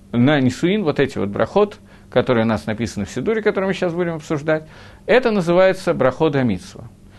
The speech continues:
По мнению Роша, это называется брахот ашвах. В чём разница между ними, что такое брахот митсва и брахот швах? Это общее положение, которое мы должны знать по отношению ко всем брахот, поскольку сейчас ещё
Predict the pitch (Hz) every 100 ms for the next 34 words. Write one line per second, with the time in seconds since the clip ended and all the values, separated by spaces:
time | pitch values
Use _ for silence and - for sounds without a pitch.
0 | - - 135 147 147 160 247 - - -
1 | - 139 139 151 151 113 113 - 135 113
2 | 104 - 85 - - - 226 226 160 175
3 | 160 151 120 104 113 165 220 202 - 175
4 | 151 147 131 113 107 117 107 180 190 123
5 | 110 107 113 - - 73 - - - -
6 | - 185 220 196 196 - 160 147 151 -
7 | - - - - - - 156 156 214 214
8 | 170 131 147 147 143 135 143 135 190 196
9 | 151 135 135 - 147 - 123 - 143 104
10 | 127 214 214 185 - 170 160 151 151 -
11 | - - 123 185 185 135 - 156 -